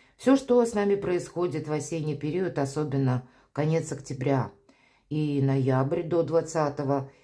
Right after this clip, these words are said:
это правда, мы не просто по местам что-то должны расставить. Есть ещё такой пункт, когда к нам могут вернуться люди или какие-то ситуации из прошлого. Но, значит, либо гештальт какой-то закрыть,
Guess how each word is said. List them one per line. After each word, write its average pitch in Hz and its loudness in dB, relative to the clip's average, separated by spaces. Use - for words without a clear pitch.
это 165 2
правда, 185 0
мы 156 0
не 151 0
просто 202 -2
по - -8
местам 156 -2
что-то 123 -8
должны 120 -2
расставить. 131 -2
Есть 170 -2
ещё 185 -4
такой 170 -2
пункт, 175 -2
когда 156 0
к 156 -8
нам 156 0
могут 151 -2
вернуться 147 -4
люди 139 -2
или 180 2
какие-то 170 -2
ситуации 160 -4
из 156 -10
прошлого. 104 -6
Но, 165 0
значит, 185 -2
либо 185 4
гештальт 139 -2
какой-то 160 -6
закрыть, 175 -2